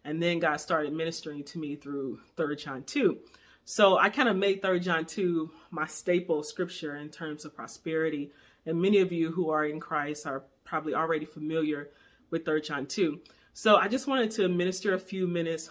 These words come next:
on prosperity. And I know that prosperity has been frowned upon in Christ, as, you know, you hear about prosperity gospel, but it is true that God wants us to prosper.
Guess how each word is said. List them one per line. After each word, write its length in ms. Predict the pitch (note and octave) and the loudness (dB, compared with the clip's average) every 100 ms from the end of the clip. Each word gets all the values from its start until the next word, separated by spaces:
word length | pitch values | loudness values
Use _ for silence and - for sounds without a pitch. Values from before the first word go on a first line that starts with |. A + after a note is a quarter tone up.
| - | -8
on 280 | - E3+ D#3+ | -2 0 0
prosperity. 720 | E3 D#3 - - E3+ D#3+ D3+ | 0 -4 -4 -2 2 2 2
And 80 | D3 | -2
I 100 | D3 | -4
know 400 | E3 F3 F3 E3+ - - - - | 0 2 2 0 -8 -20 -20 -4
that 420 | E3+ E3 D3+ - | 2 2 0 -4
prosperity 840 | - - - - G3 F#3 F3+ E3+ F3 | 2 2 2 2 4 6 6 4 2
has 220 | F3 E3 | 0 0
been 180 | F3 D3+ | -4 -4
frowned 400 | - F3+ F3+ F#3+ | 0 2 4 2
upon 440 | F#3 G#3 F#3+ F#3 | -2 -4 -2 0
in 120 | F#3 | -2
Christ, 420 | F#3 F#3+ F3+ F#3 D#3+ | -2 0 2 0 -4
as, 180 | C#3+ C3 D3+ | -8 -12 -10
you 140 | E3 | -6
know, 80 | D3+ | -4
you 160 | D3+ E3 | -4 -4
hear 120 | D#3 | -4
about 280 | D3+ - - | -2 -4 -4
prosperity 600 | D3 D3 - D#3 D#3 D3+ | -4 -4 -4 -4 -2 -4
gospel, 520 | C#3+ E3+ - D#3+ - - - - - | -2 -2 -4 -8 -8 -20 -20 -18 4
but 260 | F#3+ F3 F3 | 6 6 6
it 100 | F#3+ | 4
is 260 | A3+ A3 A3+ | 4 2 0
true 520 | - D4 C4 F#3 E3+ | -2 2 6 6 4
that 220 | F3 E3 | 2 4
God 300 | F3+ F3 - | 4 4 2
wants 240 | D#3 E3 - | -2 -4 -6
us 160 | E3 | -10
to 100 | - | -12
prosper. 640 | F3+ - C4+ - - C3+ | -4 4 4 4 -2 -4